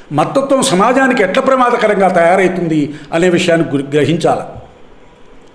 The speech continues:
అందుకని ఈ ఒక్క వీడియోలోనే అన్ని విషయాలు చెప్తే ఇది కొంచెం ఎక్కువ వీడియో అవుతుంది,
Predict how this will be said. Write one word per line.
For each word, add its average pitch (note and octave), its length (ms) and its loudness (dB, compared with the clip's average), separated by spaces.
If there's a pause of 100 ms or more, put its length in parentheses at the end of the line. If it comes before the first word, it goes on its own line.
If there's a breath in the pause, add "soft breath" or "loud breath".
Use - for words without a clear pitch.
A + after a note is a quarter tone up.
(460)
అందుకని G#3 340 2 (760)
ఈ A#3 40 2 (380)
ఒక్క - 140 -2 (120)
వీడియోలోనే C4 520 2 (380)
అన్ని A#3+ 220 2
విషయాలు A#3+ 340 2
చెప్తే G#3+ 240 2 (440)
ఇది G3+ 120 2 (100)
కొంచెం G3 280 2 (1400)
ఎక్కువ D4 220 2 (120)
వీడియో A#3+ 260 4
అవుతుంది, A3+ 300 0